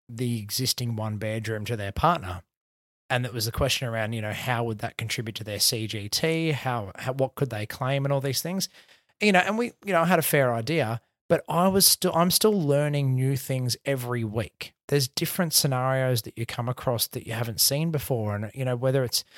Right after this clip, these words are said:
s-, a simple C G T or a big business restructure, if I'm not in the office surrounded by the team talking about these different things,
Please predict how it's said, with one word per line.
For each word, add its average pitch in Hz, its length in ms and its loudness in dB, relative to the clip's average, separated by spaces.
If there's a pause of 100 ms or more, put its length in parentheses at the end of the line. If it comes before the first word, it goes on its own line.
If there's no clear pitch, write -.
(180)
s-, - 160 2
a 135 80 -2
simple 156 380 2
C 139 240 2
G 120 180 0
T 135 340 -2
or 123 140 0
a 117 60 -4
big 151 360 -4
business 139 440 -2
restructure, 127 880 -2
if 127 120 -6
I'm 165 160 0
not 185 140 2
in 165 80 0
the 120 160 -2
office 123 320 -2
surrounded 120 560 0
by 117 140 -2
the 104 80 -4
team 123 320 -4
talking 127 420 -4
about 117 240 -2
these 117 220 -4
different 107 320 -10
things, 127 440 -2